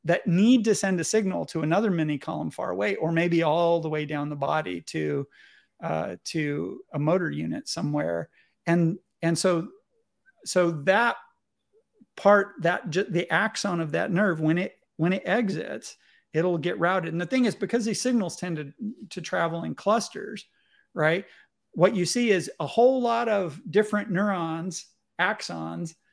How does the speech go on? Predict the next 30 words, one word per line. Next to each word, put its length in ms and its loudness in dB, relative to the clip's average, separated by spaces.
get 300 -2
in 140 -2
a 40 -6
bundle, 720 0
that 100 -6
becomes 240 -4
a 60 -6
nerve 320 0
fiber, 280 -8
and 180 -6
it 100 -10
runs, 600 -2
you 120 -2
know, 160 -4
to 180 -10
some 280 0
part 320 0
of 160 -4
the 60 -10
body. 360 -2
But 220 -6
it'll 140 0
be 140 0
a 60 0
whole 260 2
bunch 260 0
of 80 -4
neurons 600 -4
that 100 6
are 220 0